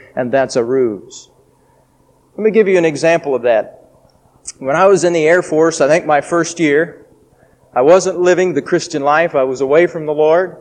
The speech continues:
I was dating a girl that I thought a lot of. And, uh, we had corresponded through the mail, and I was dating her before I went in the Air Force, and I was in a few months, and came time for me to come home on leave Christmas time.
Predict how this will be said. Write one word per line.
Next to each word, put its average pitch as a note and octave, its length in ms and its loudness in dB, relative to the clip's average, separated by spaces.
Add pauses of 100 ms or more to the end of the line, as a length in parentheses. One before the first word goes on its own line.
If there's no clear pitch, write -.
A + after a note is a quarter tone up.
(920)
I C3 180 2
was B2+ 360 -4
dating D#3+ 380 2
a D3+ 40 -2
girl E3+ 360 2
that C#3+ 100 0
I D3+ 380 0 (320)
thought D#3 200 4
a D3 100 4
lot D#3 280 2
of. A#2+ 300 -2 (1120)
And, B2+ 400 0
uh, A2 420 2 (1200)
we C#3+ 180 -2
had D3+ 220 2
corresponded D#3 680 0
through D#3 200 -4
the C#3 60 -6
mail, D3+ 480 2
and G#2+ 140 -6
I A#2+ 120 0
was C3+ 160 -4
dating D3 260 0
her C#3+ 80 -6
before C#3+ 380 0
I C#3+ 40 0
went C#3 180 -4
in C#3 100 -6
the C3 80 -4
Air C3+ 160 -2
Force, C3+ 420 -4
and A2+ 80 -8
I C3 120 0
was C3 160 -6
in C3+ 120 -4
a B2 40 -6
few C3 200 -8
months, B2+ 400 -6
and G#2+ 160 -10 (240)
came F#3+ 240 0
time F3+ 220 0
for D3 80 -10
me E3 100 -2
to D3 100 0
come D#3+ 220 -2
home D#3 240 -2
on D3+ 160 0
leave D#3 240 -6
Christmas B2 400 -6
time. - 280 -10